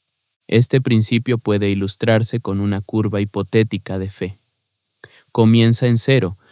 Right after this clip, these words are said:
luego la fe se enciende al escuchar el testimonio de los que tienen fe. Después del encendido inicial, para que la fe crezca más, debemos actuar con fe.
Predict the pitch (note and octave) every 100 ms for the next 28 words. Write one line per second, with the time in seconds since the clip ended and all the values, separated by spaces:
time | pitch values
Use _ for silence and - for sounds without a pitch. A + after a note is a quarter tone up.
0 | _ _ A2 A#2+ A#2+ C3+ A2+ - B2+ C3
1 | C#3 A#2+ A2 A#2+ B2 B2 A#2+ A2 G#2+ -
2 | G2 A#2 A2+ A#2 A2+ G#2+ - G#2 A2+ C3+
3 | C3+ C3 A#2 G#2 G2 - G2+ G2 A2+ A#2+
4 | G2+ G2 - F#2+ G2 _ _ _ _ _
5 | - A2 G#2 C3 B2+ C3+ B2 A#2 A#2 A#2
6 | C3+ C3 A2+ G#2 B2 B2+ D3 A2+ G#2 G#2
7 | G2+ G2+ - C3 A#2+ A2+ - G#2 A#2+ D3
8 | - - A2 G#2 A2+ B2 A2+ G2+ - G#2+
9 | A2+ G2 G2 F#2+